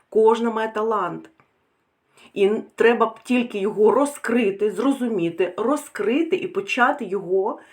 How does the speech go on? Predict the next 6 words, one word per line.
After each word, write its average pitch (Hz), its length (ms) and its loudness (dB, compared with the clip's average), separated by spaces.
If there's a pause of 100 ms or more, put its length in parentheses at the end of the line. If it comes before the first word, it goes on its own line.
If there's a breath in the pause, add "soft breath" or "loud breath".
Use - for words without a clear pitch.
(360 loud breath)
е, 170 320 -2 (720)
втілювати, 190 1040 -2
втілювати 254 580 0
в 240 60 -8
цю 240 220 -4
реальність. 220 800 0